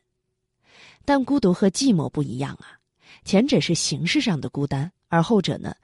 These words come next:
是心理上的孤单，千万不要混为一谈。孤独的最常见表现就是与他人的互动很少，可人是社会化的动物啊，不和人接触，社会功能怎么实现呢？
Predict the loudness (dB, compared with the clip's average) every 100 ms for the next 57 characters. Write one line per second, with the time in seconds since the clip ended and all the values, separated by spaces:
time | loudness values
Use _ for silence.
0 | _ -4 -2 -2 -2 -2 -4 -10 -12 -12
1 | -10 -12 -14 _ _ -2 0 2 0 -2
2 | -4 -6 -6 -10 -14 -16 -18 _ _ _
3 | _ _ _ _ _ -20 -20 _ 2 4
4 | 6 4 4 4 2 2 -2 2 2 2
5 | 0 -4 -2 0 0 -2 -2 -4 -4 -4
6 | -2 0 2 0 0 0 0 0 -2 -2
7 | -2 -6 -8 _ _ _ _ -20 -2 2
8 | 4 4 2 2 0 2 2 2 0 2
9 | 2 0 -4 -8 _ _ -4 2 4 2
10 | 2 2 2 0 -2 _ _ 0 4 4
11 | 4 2 0 -2 -4 -4 -4 -4 -6 -10